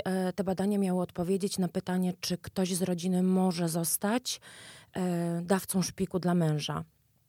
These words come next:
E, po około dwóch tygodniach okazało się, że niestety nie. E, i tutaj wiedzieliśmy, że musimy zrobić coś, musimy poszukiwać dawcy dla męża.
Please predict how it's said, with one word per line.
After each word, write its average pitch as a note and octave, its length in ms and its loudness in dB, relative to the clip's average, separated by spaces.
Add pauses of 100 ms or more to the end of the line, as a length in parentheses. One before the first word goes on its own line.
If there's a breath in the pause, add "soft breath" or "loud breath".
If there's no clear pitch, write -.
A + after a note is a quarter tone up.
(640)
E, F3 500 2
po G3 300 4
około F#3+ 300 0
dwóch F3 220 -6
tygodniach F3 440 0
okazało F3 400 0
się, E3 180 -4
że F3 260 2 (380 loud breath)
niestety G3+ 480 2
nie. F3 420 4 (600 loud breath)
E, G3 220 4
i A3+ 140 -2
tutaj G#3 280 0
wiedzieliśmy, F#3 840 2
że F3 600 0 (1400)
musimy G#3+ 500 4
zrobić F#3 480 0
coś, - 680 -4 (300 soft breath)
musimy G3 480 2
poszukiwać F#3 640 -4
dawcy E3+ 400 -2
dla F3 160 0
męża. E3+ 640 0